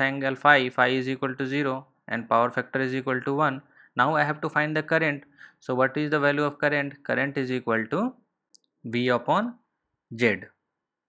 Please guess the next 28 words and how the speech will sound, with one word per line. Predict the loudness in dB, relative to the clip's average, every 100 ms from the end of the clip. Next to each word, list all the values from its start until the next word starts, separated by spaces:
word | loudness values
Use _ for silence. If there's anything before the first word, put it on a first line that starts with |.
| _ -2
And | 0
what | 2 2
is | 2
the | 4
value | 2 2
of | 2
Z? | 0 0 -8
Z | -2 0
is | 2
equal | 0 0 0 0
to | -2 -6 -6 0
R | 2 2
plus | -2 0 0 -2 -16 _ _ _ _ -12
J | -4 -2 -2 -6 _ _ _ _ _ _ _ -6
X | -6 -4 -2
L | 0
minus | 0 0 -4 -4
X | -6 -6 -8
C. | -12 -8
Since | -4 -2 -2 -8 -6
V | 0 2
L | 2
is | 0
equal | 0 0 0
to | 0
V | -2 -2
C, | -2 -8 -8 _ _
so | _ 0 0 0